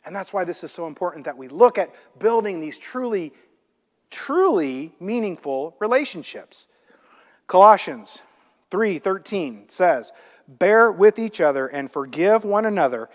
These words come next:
If any of you has a grievance against someone,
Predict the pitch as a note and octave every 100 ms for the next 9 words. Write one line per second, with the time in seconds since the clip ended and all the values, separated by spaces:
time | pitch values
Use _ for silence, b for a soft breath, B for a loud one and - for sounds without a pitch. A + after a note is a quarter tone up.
0 | b b F3 D#3+ _ F#3+ C4+ E4 E4+ B3
1 | G#3 G#3 G#3 G#3+ E3+ D3+ C#3+ D3 E3 A3+
2 | C4 - F#3 E3 G3+ A3 - E3 C#3+ C#3
3 | C3